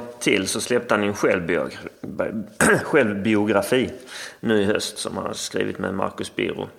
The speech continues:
Och som han satt och signerade inför Halmstad-matchen i år.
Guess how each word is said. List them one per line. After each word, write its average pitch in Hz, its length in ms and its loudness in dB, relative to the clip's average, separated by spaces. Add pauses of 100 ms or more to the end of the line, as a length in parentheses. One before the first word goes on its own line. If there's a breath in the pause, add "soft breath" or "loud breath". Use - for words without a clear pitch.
(240)
Och 107 280 -2
som 135 100 -2
han 147 80 2
satt 180 180 2
och - 80 0
signerade 117 540 4
inför 131 380 2
Halmstad-matchen 117 760 -2
i 101 80 -2
år. - 80 -6